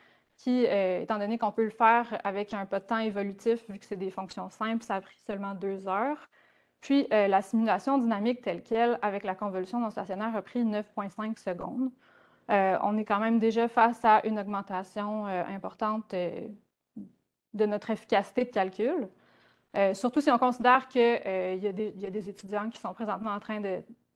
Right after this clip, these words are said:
d'étudier et développer des nouvelles méthodes pour améliorer, euh, l'évaluation des fonctions de transfert avec la déconvolution de données expérimentales et les réseaux de neurones. Ensuite, euh, je tenais juste à ajouter un dernier petit élément,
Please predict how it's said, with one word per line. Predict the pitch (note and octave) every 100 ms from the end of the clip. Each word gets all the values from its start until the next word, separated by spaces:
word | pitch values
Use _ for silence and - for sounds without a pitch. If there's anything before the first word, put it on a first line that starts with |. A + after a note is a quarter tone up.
| -
d'étudier | A3+ A#3+ G#3 B3+ A#3+
et |
développer | G#3+ A3+ G#3 G3+ A3+ A3+
des | G3+ G3 F#3+
nouvelles | G3+ A#3
méthodes | A#3 G#3+ B3 A#3+
pour | B3 G3+
améliorer, | G3+ G3+ F#3+ G#3 A3 G#3+ _ _ _ -
euh, | G3 F3+
l'évaluation | F3+ F#3+ F#3 F#3 F#3 A3+
des | A3
fonctions | G3 F#3+ G#3+
de | G#3+
transfert | G3 F3+ - F#3+ G3+
avec | F#3 F#3+
la | F3+
déconvolution | F#3 F#3+ F#3+ F#3 F3+ A3
de | A3
données | G3+ G3+
expérimentales | G3 G3 F#3+ F#3 F3 G3+ G#3+ A#3 - _ _ _
et | - A#3 -
les | B3
réseaux | A#3+ A3 A#3
de |
neurones. | G#3 F3+ F3 - G#3 _ _ _ _ _ _ _ _ _ _ _
Ensuite, | A3+ A3 C#4+ C#4+ B3
euh, | A3 G#3
je | -
tenais | A3+ A3
juste | B3
à | A#3
ajouter | A3 G#3+ - B3
un | G#3+
dernier | G#3 A3 A#3
petit | - A#3+
élément, | A3 G3+ C4+